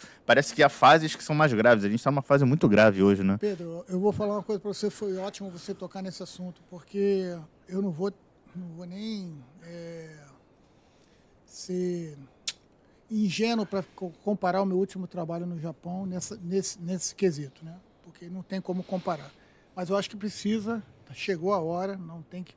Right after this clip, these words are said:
Speaker 2: passar mais, de ser tomado algum tipo de precaução. E aí, quando eu falo to-, algum tipo de precaução, é que sejam envolvidos todos os, os protagonistas, todos os atores do futebol. Nós, treinadores, eu já sofri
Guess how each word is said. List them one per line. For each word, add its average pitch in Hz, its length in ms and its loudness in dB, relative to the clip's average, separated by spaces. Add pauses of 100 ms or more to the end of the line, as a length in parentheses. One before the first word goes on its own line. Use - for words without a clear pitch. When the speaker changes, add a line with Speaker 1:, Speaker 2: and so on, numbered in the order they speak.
(100)
Speaker 2:
passar 175 380 -8
mais, 170 480 -14 (720)
de 165 160 -8
ser - 280 0
tomado 196 360 -4
algum 190 200 -6
tipo - 240 -16
de 196 80 -8
precaução. 185 540 -10 (800)
E 202 80 -4
aí, 240 120 -2
quando 262 160 0
eu 220 60 0
falo 233 220 -4
to-, - 120 -10
algum 196 200 -6
tipo 190 220 -10
de 180 80 -8
precaução, 190 720 -8
é 180 160 -16
que 277 460 -6
sejam 240 440 -2
envolvidos 196 840 -2 (680)
todos 220 360 6
os, 165 460 -8 (260)
os 170 280 -12
protagonistas, 165 640 -6
todos 220 220 2
os 175 40 -6
atores 185 420 0
do 160 80 -10
futebol. 143 420 -16 (680)
Nós, 226 340 2
treinadores, 190 880 -4 (460)
eu 180 140 -2
já 170 140 -4
sofri 180 540 -8